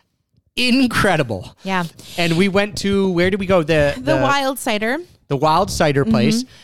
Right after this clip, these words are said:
Speaker 1: Everyone else ordered food. I sat there with my ice cream pint. I said, "I'm not getting food
Speaker 2: Yeah,
Speaker 1: here.
Speaker 2: I'm just gonna finish this
Speaker 1: I'm
Speaker 2: pint
Speaker 1: just
Speaker 2: of
Speaker 1: eating the
Speaker 2: ice
Speaker 1: pint."
Speaker 2: cream.
Speaker 1: Here's what was c-, funny.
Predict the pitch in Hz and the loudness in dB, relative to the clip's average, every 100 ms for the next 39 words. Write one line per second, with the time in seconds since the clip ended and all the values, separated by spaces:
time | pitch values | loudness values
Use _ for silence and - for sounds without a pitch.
0 | _ - 139 151 175 175 170 - 156 170 | _ -4 0 2 2 2 0 -4 0 2
1 | 202 - 160 139 127 - - _ _ 139 | 2 0 2 2 2 -6 -20 _ _ -2
2 | 165 196 - 170 - 143 127 127 - _ | 0 0 0 -2 0 0 2 0 -4 _
3 | _ _ _ _ _ 123 139 180 185 196 | _ _ _ _ _ -2 0 2 0 2
4 | 165 - - 139 - 117 113 - - - | 0 0 -2 -2 0 -2 -4 -8 -10 -8
5 | 110 127 - 127 117 120 202 240 226 180 | -8 -8 -6 -10 -8 -4 -2 -2 -2 -2
6 | 190 196 196 - 196 208 185 - 214 277 | -2 -2 -2 0 0 0 -4 -2 0 0
7 | - 240 180 185 208 175 - 214 180 190 | 0 0 2 0 0 -2 -4 0 2 2
8 | 190 180 156 - - 190 220 104 | 2 0 -2 -4 -4 0 0 -2